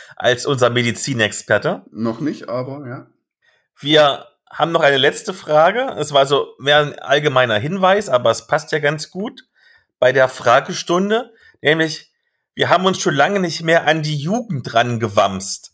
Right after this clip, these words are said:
Speaker 2: Oh ja, das wollten wir ja mal machen. Ja, stimmt.
Speaker 1: Haben wir irgendein Thema, wo wir wieder über die Jugend schimpfen müssen?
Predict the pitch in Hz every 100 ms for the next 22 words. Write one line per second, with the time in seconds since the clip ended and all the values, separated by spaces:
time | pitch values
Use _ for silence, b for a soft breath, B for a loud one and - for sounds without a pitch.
0 | - 127 113 107 110 - 123 123 123 110
1 | 101 98 95 92 90 - 95 _ _ 107
2 | 98 87 - 107 92 - - - - 196
3 | 156 185 180 160 - 202 233 175 170 180
4 | - 143 147 165 170 165 151 170 165 -
5 | 175 165 180 262 180 - 151 120 - 117
6 | 117 - 202 _